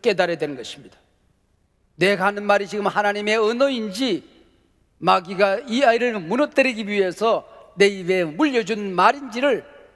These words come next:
분별하고 살아가는 것입니다. 이게 부모의 도리지요. 아마 하나님은 이 아이가 가장 잘하는 게 뭔가를 말씀하실 것입니다. "너는 웃는 게 예뻐. 너는 달리기를 잘하잖아.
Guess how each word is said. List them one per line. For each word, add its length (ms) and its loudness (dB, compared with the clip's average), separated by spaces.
분별하고 800 2
살아가는 640 0
것입니다. 440 -8
이게 300 -6
부모의 420 0
도리지요. 560 -6
아마 240 2
하나님은 600 -2
이 80 4
아이가 260 4
가장 460 -4
잘하는 400 0
게 160 2
뭔가를 680 2
말씀하실 540 0
것입니다. 480 -10
"너는 400 -2
웃는 400 -6
게 180 -2
예뻐. 520 -4
너는 260 4
달리기를 520 0
잘하잖아. 720 0